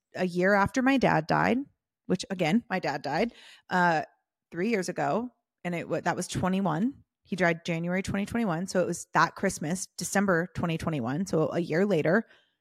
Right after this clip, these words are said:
that's when it was. And I was like, "If this is success, I don't want it." And, like, that's when, that's when, like, all of the years of work that I'd been doing on myself,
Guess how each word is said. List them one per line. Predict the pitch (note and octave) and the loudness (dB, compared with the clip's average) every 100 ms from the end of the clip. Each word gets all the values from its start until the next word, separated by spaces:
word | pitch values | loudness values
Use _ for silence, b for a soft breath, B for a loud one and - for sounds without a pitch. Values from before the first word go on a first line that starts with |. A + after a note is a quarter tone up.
| _ _ _ - | _ _ _ -6
that's | - - | -6 -2
when | G3+ | -2
it | |
was. | B2 - - - | 2 0 -2 -10
And | F3+ | -4
I | F3+ | -2
was | F3+ F3+ | -2 2
like, | E3+ - _ _ - - - | 2 0 _ _ -20 -20 -18
"If | - | -6
this | G#3 G3+ | -6 -4
is | A#3+ | -6
success, | B3+ - A#3+ | -4 -4 -2
I | B3 | 0
don't | B3 | -2
want | G#3 A3+ | 0 0
it." | A3 | 0
And, | F3 | -2
like, | E3+ - | -6 -2
that's | E3+ - | -4 0
when, | G3 G3 G3 B B - | -2 0 -4 B B -2
that's | A#3 - | 0 0
when, | D4+ | -2
like, | C4 - - | -2 -4 6
all | G#3+ A#3+ C4 C#4+ | 10 12 10 6
of | A3+ | 2
the | B3 | -2
years | F#3+ G3 F#3+ G#3 G#3 | 2 2 4 2 -2
of | F3+ | -6
work | F3+ F3 F3 - | -2 0 0 -2
that | F#3+ | 0
I'd | F3+ F3 | 0 2
been | F3+ | 0
doing | F3 E3+ F3+ | 2 0 0
on | F#3 | 0
myself, | F#3+ - G3+ G#3+ | -2 0 2 2